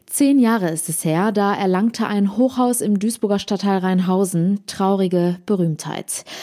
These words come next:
Auf engstem Raum leben damals dort hunderte Armutsflüchtlinge, unter anderem zwischen Schimmel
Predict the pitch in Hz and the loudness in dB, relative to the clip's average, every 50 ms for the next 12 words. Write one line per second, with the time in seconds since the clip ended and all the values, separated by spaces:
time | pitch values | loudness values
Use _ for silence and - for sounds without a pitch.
0 | - - - - - 202 202 - - - 233 254 294 302 - - 277 247 220 190 | -14 -16 -8 -4 -4 -4 -4 -4 -4 0 2 2 2 0 0 0 2 2 2 2
1 | 180 165 156 151 151 156 160 165 170 170 180 175 170 170 170 170 185 190 185 185 | 2 0 0 -2 -2 -2 0 0 2 2 2 0 0 0 0 0 2 2 2 0
2 | 185 - - - 190 175 175 175 - - - 262 262 262 247 233 214 214 - 220 | 0 -2 -4 -2 0 0 0 -2 -6 -4 0 2 2 4 4 2 2 0 0 -2
3 | 214 - - 202 202 196 180 170 - - - 180 165 - - 185 175 170 175 175 | -2 -2 0 0 2 2 2 0 -2 -2 -4 -4 -4 -4 -2 -2 0 0 2 2
4 | 196 214 - - - - - - - _ - 240 233 226 233 - - 202 202 202 | 0 0 -2 -8 -16 -20 -20 -20 -18 _ 0 0 2 2 2 0 2 2 2 2
5 | 190 196 190 196 202 196 - - - 202 180 - 190 180 180 - - 226 214 202 | 2 2 2 2 0 0 -4 -6 -4 -4 -2 0 0 -2 -2 0 0 2 2 4
6 | 196 196 196 202 208 | 4 4 4 2 0